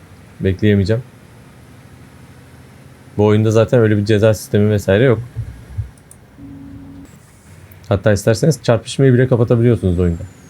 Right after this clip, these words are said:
Hiçbir araca çarpmayabiliyorsunuz yani. Direkt <laughs> bodoslama gidiyorsunuz. Ama yol kenarındaki işte kaldırımdır. Of, of, of, of, of. Nasıl geçti ya?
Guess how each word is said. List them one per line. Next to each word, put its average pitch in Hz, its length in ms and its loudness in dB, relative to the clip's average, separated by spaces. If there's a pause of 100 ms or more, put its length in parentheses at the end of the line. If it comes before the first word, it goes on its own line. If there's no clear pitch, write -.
(140)
Hiçbir 95 200 -4
araca 98 260 0
çarpmayabiliyorsunuz 98 880 -2
yani. 87 200 -2
Direkt 98 220 -2 (380)
<laughs> - 0 -
bodoslama 123 600 2
gidiyorsunuz. 107 440 0 (840)
Ama 131 140 2
yol 127 220 2
kenarındaki 104 460 0
işte 101 180 -6
kaldırımdır. 101 580 -2 (680)
Of, 131 220 0
of, 131 200 0
of, 123 220 -2
of, 120 280 -2
of. 107 120 0 (1300)
Nasıl 113 220 -2
geçti 117 280 0
ya? 107 220 0